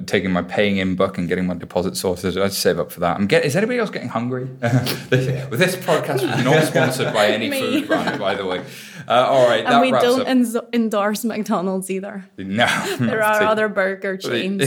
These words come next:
Speaker 1: <laughs> And there are other banks too. <laughs> And there are other podcasts, but stay with us. Um, that wraps up this week's news show. Uh, thank you so much to all of our guests. Uh, where can people find out more about you, Laurel?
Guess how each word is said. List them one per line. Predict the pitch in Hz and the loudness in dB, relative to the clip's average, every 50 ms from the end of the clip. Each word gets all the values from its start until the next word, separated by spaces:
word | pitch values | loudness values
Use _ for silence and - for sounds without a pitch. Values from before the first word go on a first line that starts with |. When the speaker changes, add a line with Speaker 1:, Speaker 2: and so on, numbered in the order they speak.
| - - | 2 2
Speaker 1:
<laughs> | 147 - 135 - 143 131 - - 135 - 320 - - - - | 2 2 4 2 2 2 0 -2 -4 -6 -8 -8 -8 -6 0
And | - 139 185 196 190 | 0 2 2 2 2
there | 196 170 165 | 2 2 2
are | 165 170 | 2 0
other | 156 175 170 156 | 0 -2 -2 0
banks | - - - - - - - - - - | 0 0 0 0 -4 -8 -10 -14 -10 -6
too. | 165 - - - - - - - - - - - - - | -4 -2 -2 -2 -4 -6 -6 -4 -4 -4 -4 -6 -10 -14
<laughs> | - - - - - - - | -14 -14 -18 -20 -10 -4 -2
And | 123 127 123 | 0 2 2
there | 123 120 107 | 4 4 4
are | 101 | 4
other | 98 - 107 101 | 4 2 0 0
podcasts, | - 107 98 92 - 92 85 - - - | 2 2 0 2 0 -2 -4 -2 -4 -6
but | 87 80 | -4 -4
stay | - - - 101 98 | -2 0 2 2 2
with | 95 90 85 71 73 | 2 0 0 -2 -4
us. | 76 - - - - - - - - | -6 -8 -10 -14 -18 -16 -16 -2 2
Um, | 110 110 113 110 110 110 117 113 - - - - | 4 4 4 4 2 0 -2 -2 -2 -4 -8 -2
that | - 123 135 135 101 113 | 2 4 4 4 4 4
wraps | 127 123 117 - - - | 2 2 2 2 2 2
up | 107 98 - 95 87 | 2 2 2 0 0
this | 101 98 95 - - | 0 0 0 0 -4
week's | 95 85 80 - - - | -6 -6 -6 -6 -6 -6
news | 95 85 82 76 | -4 -4 -2 -4
show. | - - 80 69 73 78 | -4 -2 0 0 0 0
Uh, | - - 104 104 104 101 - | 2 4 4 4 4 2 0
thank | - - 123 113 - - | 0 0 0 0 -2 -4
you | 98 | -6
so | - - - 135 127 113 | -6 -2 2 4 4 4
much | 113 104 104 - | 2 0 -4 -6
to | - 104 | -4 -2
all | 98 92 | -2 0
of | 90 | 0
our | 90 87 | 0 0
guests. | 90 90 101 - - - - | 0 0 -2 -2 -6 -8 -4
Uh, | 104 98 98 | -4 -2 -2
where | 107 123 120 - | -2 -2 -4 -4
can | - 98 | -4 -8
people | 98 - 95 90 - - | -8 -8 -8 -10 -10 -8
find | - 92 85 87 | -6 -4 -2 -2
out | 87 87 | -2 -2
more | 87 87 87 | -2 -4 -4
about | 82 85 85 87 76 | -2 -2 -2 -2 -2
you, | 82 85 | -2 0
Laurel? | 90 98 113 123 107 - - - - | 2 4 4 4 2 -2 -6 -10 -16